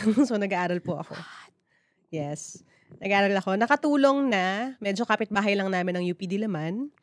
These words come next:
Speaker 2: Mm-hmm.
Speaker 1: So, kahit papaano, nung nag-face-to-face classes, hindi naman siya ganun kalaking, um, struggle yung biyahe papunta. Although, dahil wala kaming kasama sa bahay, it was us and the dogs na hindi maiwan. So,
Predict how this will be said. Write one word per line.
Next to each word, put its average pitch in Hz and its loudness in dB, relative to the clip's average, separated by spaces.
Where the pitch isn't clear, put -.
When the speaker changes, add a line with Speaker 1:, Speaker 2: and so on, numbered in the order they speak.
Speaker 2:
Mm-hmm. 202 -14
Speaker 1:
So, 190 0
kahit 196 0
papaano, 185 0
nung 185 0
nag-face-to-face 185 -6
classes, 165 -6
hindi 190 -2
naman 180 0
siya 170 -2
ganun 170 -2
kalaking, 160 -6
um, 160 -4
struggle 170 0
yung 175 -2
biyahe 165 -2
papunta. 165 -6
Although, 214 2
dahil 214 2
wala 208 2
kaming 202 -2
kasama 190 -2
sa 185 -4
bahay, 175 -2
it 170 -12
was 170 -6
us 190 -4
and 196 -2
the 196 -2
dogs 175 -2
na 190 -6
hindi 190 -2
maiwan. 180 -4
So, 180 -4